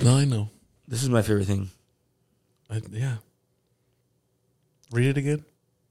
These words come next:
Speaker 2: Fall for Jesus. He never leaves you.
Speaker 1: He never leaves you, dog.
Speaker 2: Yeah, like I said, I got the Rise for Jesus one.
Speaker 1: Do you really, deadass?
Speaker 2: Yeah, Rise for Jesus. It's in a green mug. It,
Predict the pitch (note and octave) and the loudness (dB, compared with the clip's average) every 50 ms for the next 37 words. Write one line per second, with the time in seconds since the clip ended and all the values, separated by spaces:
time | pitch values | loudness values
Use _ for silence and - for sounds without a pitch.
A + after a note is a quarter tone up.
0 | _ _ _ _ _ - - A2+ G#2+ G#2+ A2+ - A2 G#2 G#2 G#2+ A2 G2 F2+ F#2+ | _ _ _ _ _ -4 2 4 4 4 4 2 0 -2 -2 -2 -2 -2 -2 -2
1 | F#2+ F2+ - - - - _ _ _ _ _ _ _ _ _ _ _ _ _ _ | -4 -6 -8 -12 -16 -18 _ _ _ _ _ _ _ _ _ _ _ _ _ _
2 | _ _ _ _ _ _ _ _ _ _ - A2 G#2 G#2 G2 G2 F#2+ F#2+ F#2 F#2 | _ _ _ _ _ _ _ _ _ _ -4 0 2 2 2 2 2 0 -2 -4
3 | F#2 F#2+ F#2 F#2 _ _ _ _ - - A2+ A#2 A#2+ A#2+ B2 B2 B2 A#2+ A2+ A2+ | -6 -8 -10 -14 _ _ _ _ -12 -10 -8 -6 -6 -4 -4 -4 -4 -4 -6 -6
4 | - F#2+ G2+ A2 A2 - - - - - _ _ _ _ _ - - - - - | -6 -4 -4 -4 -4 -6 -10 -14 -16 -20 _ _ _ _ _ -20 -20 -20 -20 -20
5 | - - - - _ _ - - - - G#2 G#2 G2 A#2 A2 A2+ A#2 A2+ - G#2 | -20 -20 -20 -20 _ _ -10 -6 -4 -2 -2 0 2 4 4 4 4 4 2 4
6 | G#2 G#2+ A2 A#2 G#2+ - A#2+ G2 G2+ G2+ F#2+ F#2+ F#2 G2+ G2 G2 F#2+ - - - | 4 6 6 4 4 2 -2 -2 0 0 0 0 0 -2 -2 -4 -6 -10 -16 -20
7 | - _ _ _ _ _ _ _ - A#2 A#2+ B2 A#2 A2 A2 A#2+ C3 B2+ A#2 A#2 | -20 _ _ _ _ _ _ _ -2 0 2 4 4 4 4 4 2 0 0 -2
8 | A2+ A#2+ C3 C#3 C3+ - - - _ _ _ _ _ _ _ - - G#2+ G#2+ G#2+ | -2 -2 -2 -4 -6 -10 -14 -20 _ _ _ _ _ _ _ -4 0 2 4 4
9 | G#2+ G#2+ A2 G#2+ - - G2 F#2 G#2 G#2 F#2+ F#2+ F#2 G2 - - - _ _ _ | 6 6 4 4 2 -2 -4 0 0 0 0 0 -2 -4 -6 -10 -18 _ _ _
10 | _ _ _ _ _ _ - - - A2 G2+ G2 F#2 G2+ G2+ G2+ G2+ F#2+ F#2+ F#2 | _ _ _ _ _ _ -6 -2 0 2 2 2 2 2 0 2 2 2 0 -2
11 | F2+ F2+ - _ _ _ _ _ _ _ _ _ _ _ _ _ _ _ _ _ | -2 -6 -14 _ _ _ _ _ _ _ _ _ _ _ _ _ _ _ _ _
12 | _ _ _ _ _ _ _ _ _ _ _ _ _ _ - - A2+ A2 | _ _ _ _ _ _ _ _ _ _ _ _ _ _ -12 -10 -10 -10